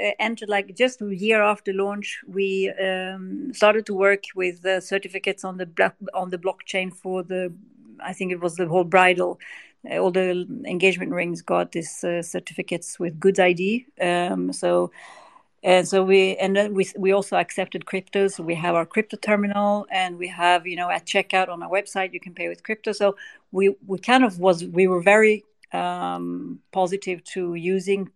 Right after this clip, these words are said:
tech-, technology as soon as it was relevant for, for, um, the value proposition. And, uh, I think that the reason why we wanted to go into Web three at that time was that we felt that, you know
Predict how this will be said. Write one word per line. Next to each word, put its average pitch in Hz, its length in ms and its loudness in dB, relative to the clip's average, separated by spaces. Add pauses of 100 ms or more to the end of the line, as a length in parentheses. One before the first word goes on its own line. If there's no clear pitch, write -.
(360)
tech-, 180 360 -10 (140)
technology 180 600 0
as 165 160 -2
soon 175 180 -4
as 170 80 -4
it 165 120 -6
was 175 180 -4
relevant 185 380 -2
for, 175 420 -2
for, 175 320 -4 (160)
um, 160 460 -8 (180)
the 185 140 -2
value 180 280 2
proposition. 190 600 -2
And, 196 160 2 (1080)
uh, 196 180 2
I 226 200 6
think 254 320 0
that 202 140 2
the 190 80 0
reason 220 200 -2
why 202 160 2
we 190 140 -2
wanted 180 300 -8
to 185 60 -6
go 185 120 -6
into 185 200 -6
Web 185 200 0
three 185 200 0
at 180 140 -2
that 180 220 0
time 208 420 0
was 185 220 0
that 180 260 -2
we 185 220 -4
felt 180 380 -2
that, 180 260 -2
you 180 100 -12
know 180 320 -6